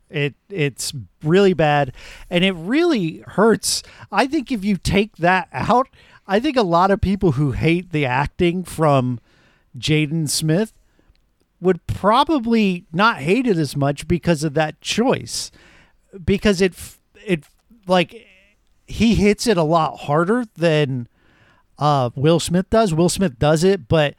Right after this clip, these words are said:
it's a little more glaring when Jaden does, and it does affect the performance, or at least our perception of it. So I think if that's gone and he just does a normal,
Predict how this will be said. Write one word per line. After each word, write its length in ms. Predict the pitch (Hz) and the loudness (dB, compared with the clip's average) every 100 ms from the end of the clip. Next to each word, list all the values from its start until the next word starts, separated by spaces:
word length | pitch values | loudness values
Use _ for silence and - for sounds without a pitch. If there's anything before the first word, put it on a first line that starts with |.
| _ _ - | _ _ -10
it's 220 | 156 - | -6 -6
a 60 | 147 | -2
little 220 | 185 196 | 0 2
more 200 | 170 147 | 0 -4
glaring 680 | - 143 151 165 180 185 185 | -8 -4 0 0 0 -2 -8
when 300 | 180 165 147 | -8 -4 -4
Jaden 340 | 123 151 156 165 | -2 -2 -2 0
does, 260 | 175 180 | 0 0
and 160 | - 156 | -4 -4
it 180 | 156 - | -4 0
does 260 | 156 156 151 | 0 2 0
affect 440 | - - 156 - | -2 -2 -2 -4
the 60 | 147 | -8
performance, 840 | 123 - 127 139 175 202 - - _ _ _ | -10 -12 -6 -4 -4 -4 -8 -14 _ _ _
or 80 | 147 | -6
at 80 | 131 | -4
least 220 | 147 - | -2 -2
our 80 | 143 | -2
perception 560 | - - 160 151 151 | -4 -4 -2 -2 0
of 140 | 175 185 | 2 2
it. 140 | 214 - - - | -2 -8 -20 -20
So 160 | - 196 | -2 2
I 80 | 180 | 2
think 220 | 220 190 | 0 0
if 160 | 170 | -2
that's 400 | - 175 233 - - - | 0 -2 -2 -8 -14 -10
gone 720 | 147 220 277 190 147 135 147 _ _ _ _ _ _ _ _ _ - | -4 -2 0 0 -2 -4 -8 _ _ _ _ _ _ _ _ _ -4
and 120 | 165 | -2
he 80 | 165 | 0
just 220 | 185 - | 0 2
does 200 | 202 170 | 2 2
a 80 | 143 | 0
normal, 840 | 131 139 185 202 202 202 202 | 2 2 2 2 2 4 2